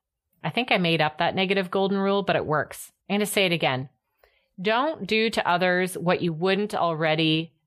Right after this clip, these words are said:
have done yourself. So you need to already have tried something, figured out your process, see what has worked and what hasn't worked before you can start to teach other people. 'Cause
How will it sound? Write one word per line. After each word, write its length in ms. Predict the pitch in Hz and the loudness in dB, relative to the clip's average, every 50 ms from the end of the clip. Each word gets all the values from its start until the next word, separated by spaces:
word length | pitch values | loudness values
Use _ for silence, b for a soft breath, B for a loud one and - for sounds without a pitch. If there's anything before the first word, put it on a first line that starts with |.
| _ _ | _ _
have 220 | - 185 165 143 | -4 -4 -2 0
done 220 | 135 156 143 143 147 | 0 0 2 2 0
yourself. 480 | 143 139 - - 143 123 101 78 - _ _ _ b b b b b b b b | -2 -2 -2 0 0 2 0 0 -4 _ _ _ b b b b b b b b
So 340 | b - 190 170 165 156 - - | b 0 0 2 2 0 -2 -4
you 160 | - 190 220 233 | -4 -2 0 2
need 180 | 254 269 254 240 | 0 0 0 0
to 120 | 226 202 | 0 0
already 500 | 180 165 156 156 180 180 190 196 220 226 | 2 0 0 0 0 2 2 2 0 0
have 480 | 202 175 175 170 165 160 160 165 151 147 | -2 -2 0 0 2 2 2 2 0 -2
tried 400 | - - 196 185 190 202 196 - | -6 -4 0 0 0 0 0 -2
something, 580 | - 208 202 202 - 208 202 202 202 208 208 b b b b b b b b b b b | -2 -2 -2 0 2 2 2 2 0 -2 -4 b b b b b b b b b b b
figured 400 | b - - 233 254 247 285 262 | b -8 -4 -2 -2 0 0 2
out 160 | 233 214 208 | 2 2 2
your 140 | - 185 180 | 2 0 -2
process, 840 | 170 - 185 165 156 160 156 - 175 160 151 156 160 156 - - - - _ _ _ _ - - | -2 -2 0 0 0 0 0 0 0 2 2 2 0 0 -4 -8 -12 -16 _ _ _ _ -6 -4
see 720 | - - - 226 226 233 247 262 269 285 294 294 285 - | -4 -4 -2 0 2 2 2 2 2 2 2 0 0 -2
what 400 | - 214 185 180 180 185 202 190 | -2 -2 0 0 0 0 0 0
has 200 | 180 196 185 165 | 0 0 -2 -2
worked 300 | 170 170 175 175 170 - | 0 0 2 0 0 0
and 140 | 180 160 156 | -2 0 0
what 120 | 156 151 147 | 0 0 0
hasn't 360 | 139 165 165 156 170 156 - | 2 0 0 0 0 -2 -2
worked 360 | 170 170 165 165 165 - - | 0 0 0 0 -2 -4 -4
before 360 | - 170 - - - 202 214 | -2 -2 -2 0 0 0 2
you 120 | 226 214 175 | 2 0 0
can 140 | - 160 | 0 -2
start 300 | 147 - - 165 143 135 | -2 0 2 2 2 2
to 80 | - 135 | 0 -2
teach 240 | - 147 139 131 - | -2 0 0 2 2
other 180 | 139 135 135 | 2 4 2
people. 460 | 127 - - 135 - - 135 117 - 147 | 0 0 -2 -2 -2 -2 -2 -2 -2 -2
'Cause 340 | - 185 175 156 - - | 0 0 2 0 0 -6